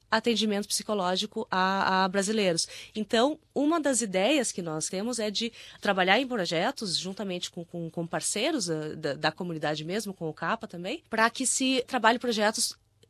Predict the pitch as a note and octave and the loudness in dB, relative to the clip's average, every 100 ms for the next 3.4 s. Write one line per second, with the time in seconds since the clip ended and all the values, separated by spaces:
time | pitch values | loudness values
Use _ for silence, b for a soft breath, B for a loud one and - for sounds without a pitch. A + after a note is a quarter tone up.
0 | - G#3+ A#3+ B3 A#3 A#3+ C4+ A3+ G3+ G3 | -2 2 2 0 0 2 2 0 0 -2
1 | F3 F3 C#3+ C#3+ - - B3+ - A#3 - | -4 -4 -4 -4 -4 -2 0 2 2 0
2 | G#3 - - F3 - F3+ D#3+ A3 C#4+ A#3+ | -2 -4 -2 0 0 -4 -4 -4 -2 -4
3 | A3 D4 F#4 | -4 -4 -4